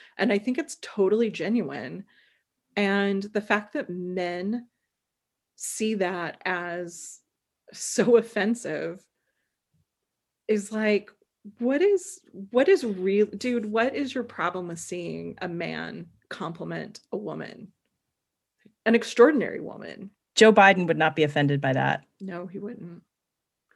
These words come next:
Speaker 1: Joe Biden is the kind of president that I feel like Lawrence O'Donnell might have written when he was on The West Wing.
Speaker 2: Oh, <gasps> it's all coming together.
Speaker 1: It is all coming together. It's,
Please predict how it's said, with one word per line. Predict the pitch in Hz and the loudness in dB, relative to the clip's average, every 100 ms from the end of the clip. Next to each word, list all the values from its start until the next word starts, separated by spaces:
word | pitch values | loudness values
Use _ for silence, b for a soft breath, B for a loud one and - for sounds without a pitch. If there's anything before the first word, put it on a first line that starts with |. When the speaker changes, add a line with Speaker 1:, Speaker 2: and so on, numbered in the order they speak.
| _ _ _ - | _ _ _ 4
Speaker 1:
Joe | 240 269 | 6 8
Biden | 208 220 208 | 6 6 2
is | 175 165 | -2 -8
the | - | -8
kind | 208 180 | -4 -4
of | 165 | -6
president | - 170 175 160 - | -8 -6 -6 -8 -6
that | 165 | -6
I | |
feel | 160 165 | -4 -6
like | 170 165 | -6 -8
Lawrence | 165 175 175 175 170 - | -8 -6 -6 -10 -14 -16
O'Donnell | 175 160 156 156 160 208 254 254 _ _ _ _ _ _ _ _ | -14 -10 -10 -10 -8 -8 -8 -10 _ _ _ _ _ _ _ _
might | 180 175 147 | -10 -10 -10
have | 185 | -12
written | 175 156 151 135 165 - | -10 -10 -10 -16 -18 -14
when | 175 | -12
he | 170 | -10
was | 165 165 | -10 -12
on | - | -12
The | - | -12
West | - - - | -12 -16 -20
Wing. | - - 196 _ _ _ _ _ _ _ _ _ _ _ _ _ _ _ _ _ _ _ _ _ _ _ _ _ _ _ _ - | -20 -20 -20 _ _ _ _ _ _ _ _ _ _ _ _ _ _ _ _ _ _ _ _ _ _ _ _ _ _ _ _ 2
Speaker 2:
Oh, | 247 240 220 202 185 170 147 | 4 4 4 2 0 -4 -10
<gasps> | _ _ _ _ _ _ _ _ _ _ _ _ | _ _ _ _ _ _ _ _ _ _ _ _
it's | 143 156 | -2 0
all | 143 | 2
coming | 147 147 | 2 0
together. | 139 151 151 - | 0 0 2 6
Speaker 1:
It | |
is | 233 | 6
all | 208 202 220 | 6 2 2
coming | 240 233 214 | 2 0 2
together. | 196 190 170 160 - | 0 0 0 -2 -4
It's, | 175 175 - - | -6 -8 -12 -18